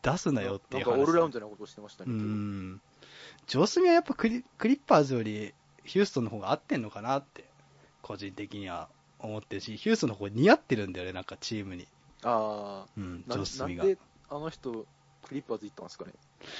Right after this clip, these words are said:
Speaker 1: 多分ドッグ・リーバースが、
Speaker 2: 昨シーズン結構、あー。
Speaker 1: ドッグ・リーバースは目つけて、リクルートしたんじゃないかなって個人的には思って。やっぱり。
Speaker 2: あれですか？
Speaker 1: うん。
Speaker 2: <laughs> なんか、最近ドッグ・リーバース、リクルートして放置みたいなことあります？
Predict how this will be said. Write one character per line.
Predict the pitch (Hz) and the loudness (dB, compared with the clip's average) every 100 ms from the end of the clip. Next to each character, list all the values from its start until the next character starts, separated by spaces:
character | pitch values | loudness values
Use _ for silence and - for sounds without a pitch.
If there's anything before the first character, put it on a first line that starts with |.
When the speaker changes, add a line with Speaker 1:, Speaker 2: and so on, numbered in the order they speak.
| - | -14
Speaker 1:
多 | - | -10
分 | - - | -10 6
ド | 135 | 8
ッ | 156 - 294 | 8 6 8
グ・ | |
リ | 285 277 | 10 8
ー | |
バ | 135 | 6
ー | |
ス | 117 | 2
が、 | |
Speaker 2:
昨 | |
シ | - | 0
ー | |
ズ | 113 | -2
ン | |
結 | |
構、 | 95 87 82 - - | 0 0 -2 -6 -2
あ | 131 170 190 185 180 - | 2 4 2 -2 -6 -4
ー。 | |
Speaker 1:
ド | 120 | -4
ッ | - | 2
グ・ | 254 | 6
リ | |
ー | 214 | 6
バ | |
ー | |
ス | 123 | 6
は | |
目 | 107 180 202 | 8 12 12
つ | - | 8
け | - 104 | -4 -4
て、 | - 90 85 - - _ - _ _ - | -4 -6 -6 -12 -20 _ -20 _ _ -4
リ | 113 | -4
ク | - 175 | 2 10
ル | 185 | 10
ー | |
ト | - | 10
し | - | 0
た | 104 | -2
ん | |
じ | 92 | -2
ゃ | |
な | 87 | -6
い | |
か | - | -6
な | 98 107 | -4 -4
っ | 104 | -4
て | 113 | -6
個 | 90 | -6
人 | 95 | -8
的 | 92 95 | -6 -4
に | 90 | -4
は | |
思 | 90 | -6
っ | - _ | -12 _
て。 | - 85 - _ _ _ - - - - _ _ _ _ _ 143 _ _ _ _ _ _ _ _ | -10 -10 -14 _ _ _ -20 -20 -20 -20 _ _ _ _ _ _ _ _ _ _ _ _ _ _
や | 104 | -6
っ | 104 | -4
ぱ | 113 | -2
り。 | |
Speaker 2:
あ | |
れ | 117 | -2
で | |
す | 92 | -2
か？ | 92 - 113 | -6 -4 -2
Speaker 1:
う | 95 95 | 0 -2
ん。 | 87 - 415 | 0 0 -2
Speaker 2:
<laughs> | - | -4
な | 127 | -8
ん | 127 | -6
か、 | 110 104 - - - | -6 -8 -14 -20 -20
最 | - - 151 | -18 -10 -6
近 | 165 147 | -6 -4
ド | 139 | -4
ッ | |
グ・ | 170 | -2
リ | 151 | 2
ー | 139 | 2
バ | |
ー | 110 | 2
ス、 | 104 101 _ _ - | -4 -12 _ _ -8
リ | 123 | -4
ク | 160 | 2
ル | 160 | 2
ー | |
ト | 151 131 | 2 -2
し | |
て | - | -2
放 | - | -4
置 | 127 - | -4 -6
み | 104 | -12
た | 104 | -12
い | |
な | 98 | -12
こ | |
と | 101 101 | -6 -4
あ | |
り | 110 | -4
ま | 110 | -10
す？ | - | -6